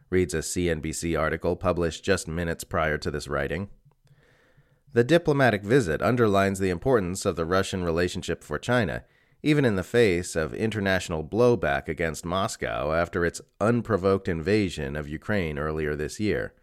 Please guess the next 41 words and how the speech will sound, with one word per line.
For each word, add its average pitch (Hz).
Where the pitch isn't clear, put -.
reads 90
a 82
new 82
report 78
from 85
C 85
N 71
N, 76
ho-, 78
hot 85
off 73
the 76
presses. 80
"It -
was 127
an 90
unprovoked 120
attack 104
on 80
a 80
sovereign 90
country," 82
a 65
source 80
is 80
quoted 76
as 71
saying 78
in 82
another 76
C 85
N 73
N 71
article 73
published 78
a -
few 78
hours 76
ago. 92
It 107
is, 95